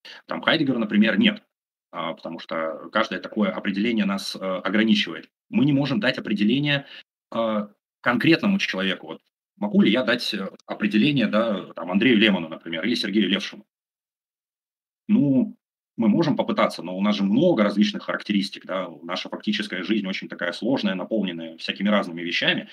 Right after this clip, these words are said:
и плюс, это уже тоже хайдегеровская, э, наша жизнь ещё не закончена, чтобы подводить под ней какой-то итог и точно говорить: «Так, вот это вот был клёвый парень», например. А, мы можем перестать быть клёвыми, э,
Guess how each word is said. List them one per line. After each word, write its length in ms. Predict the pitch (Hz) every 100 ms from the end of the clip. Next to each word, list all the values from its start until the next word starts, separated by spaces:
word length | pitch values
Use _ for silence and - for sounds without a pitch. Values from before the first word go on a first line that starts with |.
| -
и 80 | -
плюс, 260 | 120 147 - -
это 220 | 98 -
уже 240 | 85 82 87
тоже 200 | 90 82
хайдегеровская, 640 | - 147 143 - 139 127 - - _ _ -
э, 100 | 101
наша 240 | 110 -
жизнь 140 | 107 104
ещё 140 | 110
не 60 | 98
закончена, 640 | 113 139 117 - - - -
чтобы 260 | - 82
подводить 520 | - 90 87 98 87
под 120 | - 87
ней 120 | 87
какой-то 380 | 87 92 82 87
итог 320 | 85 127 -
и 40 |
точно 300 | 98 110 -
говорить: 180 | 85 87
«Так, 160 | 90 85
вот 140 | 95
это 140 | 170 147
вот 140 | 110 104
был 280 | 123 113 -
клёвый 300 | - 113 98
парень», 220 | 101 87
например. 360 | 80 - - - _ _ _ _ _ _ _ _
А, 280 | 90 85 80 - _ _ _ _ _ -
мы 160 | 107
можем 240 | 101 104 101
перестать 340 | 120 123 131 113
быть 140 | 104
клёвыми, 360 | 110 131 110 95
э, 260 | 85 85